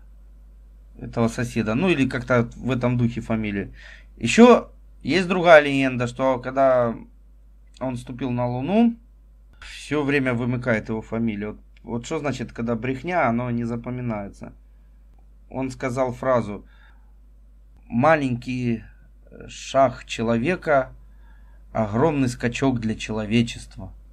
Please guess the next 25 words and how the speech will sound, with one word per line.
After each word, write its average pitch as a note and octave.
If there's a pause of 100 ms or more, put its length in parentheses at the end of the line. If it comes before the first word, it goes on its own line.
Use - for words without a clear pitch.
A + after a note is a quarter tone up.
(560)
Ну, A#3
короче, C4+
они C4
вот B3+
такие A#3+
брехеньки, G3+
вот F3
это A3
ж G#3
они G#3
вот F#3+
этот E3+
дебилизм F3+
придумали. D3 (1040)
«Мы F#3 (140)
изучили D#3+
космос, F#3
а B2
собственное C3+
океанское B2+
дно C#3 (500)
мы B2
вообще A#2+
не C3+
знаем». A2